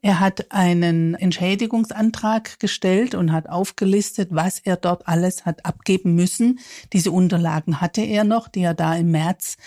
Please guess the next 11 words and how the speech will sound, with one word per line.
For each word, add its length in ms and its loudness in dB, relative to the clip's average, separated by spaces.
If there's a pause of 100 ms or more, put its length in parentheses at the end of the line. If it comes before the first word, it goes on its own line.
(160)
neununddreißig 1080 2 (280)
ans 360 0 (220)
Dorotheum, 960 2
das 220 2
ist 240 -2
ein 160 2
großes 760 0
Antiquitätenhaus, 1120 2
dort 220 -4
abgeben 420 0
musste. 480 -2